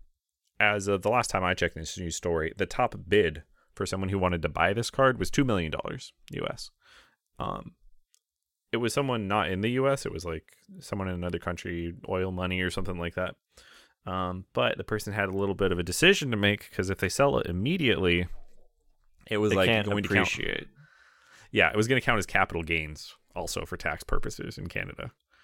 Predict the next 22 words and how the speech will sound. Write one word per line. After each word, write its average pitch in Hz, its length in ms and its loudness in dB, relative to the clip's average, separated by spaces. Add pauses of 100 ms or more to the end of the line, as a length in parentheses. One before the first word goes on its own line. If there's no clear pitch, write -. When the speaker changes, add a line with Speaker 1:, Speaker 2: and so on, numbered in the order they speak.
Speaker 2:
Mm-hmm. 85 400 -8
Speaker 1:
Um, 87 400 0
which 107 220 0
means 98 220 0
they 107 80 4
instantly, 98 640 -2
fifty 120 260 2
percent 101 360 0
of 85 60 -6
it - 80 -10
goes 85 180 0
to - 80 -4
taxes, - 480 -6 (220)
basically. - 420 -10
Speaker 2:
That's, 127 840 -6 (340)
that 117 280 2
is 104 320 -2
too 131 320 0
much 110 260 0
money 92 320 0
in 82 120 -4
taxes. 82 720 -4